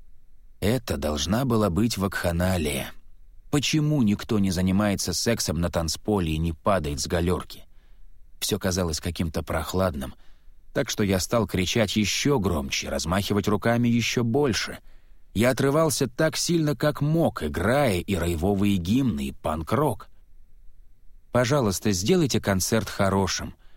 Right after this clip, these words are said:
хотел я сказать зрителям. "Пожалуйста, любите меня. Пожалуйста, не дайте моей маме умереть. Пожалуйста, сделайте так, чтобы стриптизёрша Лорена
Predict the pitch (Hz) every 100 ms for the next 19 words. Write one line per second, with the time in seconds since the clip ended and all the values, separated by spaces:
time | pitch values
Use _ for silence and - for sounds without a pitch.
0 | - - 85 110 101 92 - 87 90 87
1 | 85 104 95 76 73 107 104 110 120 95
2 | - - 92 113 107 147 147 98 92 92
3 | 104 110 80 - - - - - - 120
4 | 113 139 151 113 - 113 127 123 170 160
5 | 135 127 123 117 107 120 117 101 95 95
6 | 92 85 71 - - - - - 92 101
7 | 98 76 - 78 80 123 143 92 90 -
8 | 107 - - 85 107 - 110 - 123 120
9 | 165 127 107 101 98 117 123 78